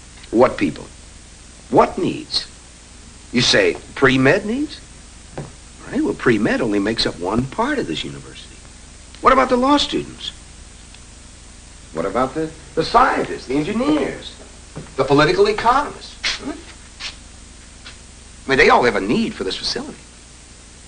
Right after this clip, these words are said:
The property of the building was built, the, the books carefully accumulated from the contributions of, of thousands of people who will never even see them.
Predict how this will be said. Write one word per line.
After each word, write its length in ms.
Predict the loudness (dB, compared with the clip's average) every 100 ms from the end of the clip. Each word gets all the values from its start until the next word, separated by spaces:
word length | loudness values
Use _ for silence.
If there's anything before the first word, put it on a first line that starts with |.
| -20 -18 -4
The 100 | 0
property 500 | 2 2 2 -2 -4
of 60 | -4
the 60 |
building 600 | 0 6 6 6 0 -4
was 140 | -6 -6
built, 460 | 2 2 2 -4 -14
the, 160 | -18 -18 -20 -20 -20 -20 -20 -8
the 100 | -6
books 480 | 2 2 2 -2 -6 -6
carefully 580 | 0 4 4 2 0 0
accumulated 680 | 2 2 2 0 -6 -14 -18 -20 -20 -20 -20 -20 -20 -4
from 140 | 0 0
the 60 |
contributions 680 | 4 4 4 0 -2 0 2
of, 180 | 2 0 -4 -10 -4 -4 -6 -18 -20 -10 -6
of 100 | 2
thousands 440 | 4 6 4 2
of 140 | -2 -2
people 320 | 0 4 4
who 180 | 2 0
will 260 | 0 -2
never 300 | 0 0 2
even 180 | 0 0
see 240 | 0 -2 -4
them. 180 | -6